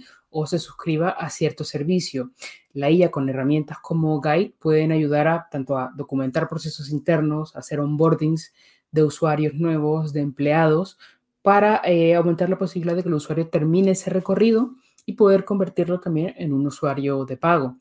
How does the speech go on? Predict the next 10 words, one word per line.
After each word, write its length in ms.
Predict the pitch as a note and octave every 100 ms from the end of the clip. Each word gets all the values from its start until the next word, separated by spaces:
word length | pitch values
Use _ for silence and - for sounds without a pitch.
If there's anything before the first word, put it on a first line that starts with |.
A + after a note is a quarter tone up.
| - - _
También 280 | - D3+ C#3+
tenemos, 500 | E3 E3 E3+ F3 -
eh, 140 | D3
los 240 | C3+ B2+ -
chatbots 640 | - E3 D3+ F#3 - - -
que 240 | - C3+
han 300 | C3 C#3+ D3
venido, 540 | C#3 C#3+ C#3 C#3 C#3
eh, 320 | - C#3+ C#3 -
s-, 320 | - -